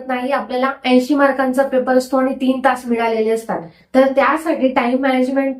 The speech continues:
जर तुमच्याकडे पहिलेपासून तुम्ही नियोजन केलेलं असणार की या प्रश्नाला इतका वेळ द्यायचा आहे, त्या प्रश्नाला तितका वेळ द्यायचा आहे, हे तुम्हाला तुमच्या पेपर पॅटर्न वरून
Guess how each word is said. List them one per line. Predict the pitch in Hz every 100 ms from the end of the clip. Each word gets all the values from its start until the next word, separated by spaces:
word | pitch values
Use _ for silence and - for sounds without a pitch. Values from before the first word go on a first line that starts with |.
| - -
जर | 262 254
तुमच्याकडे | 269 254 262 254 247 254
पहिलेपासून | - 262 247 269 269 254 277
तुम्ही | 269 262 262
नियोजन | 254 220 226 226
केलेलं | 240 226 214
असणार | 208 214 208 254
की | 262
या | 254 226
प्रश्नाला | 233 247 254 247
इतका | 240 226 240
वेळ | 240 233
द्यायचा | 226 233 226
आहे, | 247
त्या | 240 233
प्रश्नाला | 240 240 247
तितका | 226 226 - 226
वेळ | 226 220
द्यायचा | 220 214 233
आहे, | 220 220 -
हे | - - 269 269
तुम्हाला | 277 254 247 254
तुमच्या | 262 262
पेपर | 254 254 233 262
पॅटर्न | 254 233 226 240
वरून | 240 247